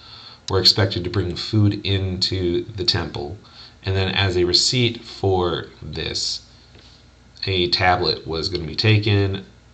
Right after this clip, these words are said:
numbers or whatever put on it, and then that would be put into a fire so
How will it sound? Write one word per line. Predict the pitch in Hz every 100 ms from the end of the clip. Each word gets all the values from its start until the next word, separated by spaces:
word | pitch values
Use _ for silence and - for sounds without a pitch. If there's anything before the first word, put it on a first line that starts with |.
| -
numbers | 87 90 90 87 87 80
or | 80 78
whatever | 82 87 85
put | 73 - 104
on | 92 92 90
it, | - 104 -
and | 85 85
then | 87 85
that | 82
would | 82 73
be | 80
put | - 82
into | 82 78
a | 76
fire | 82 80 76 73
so | 78 76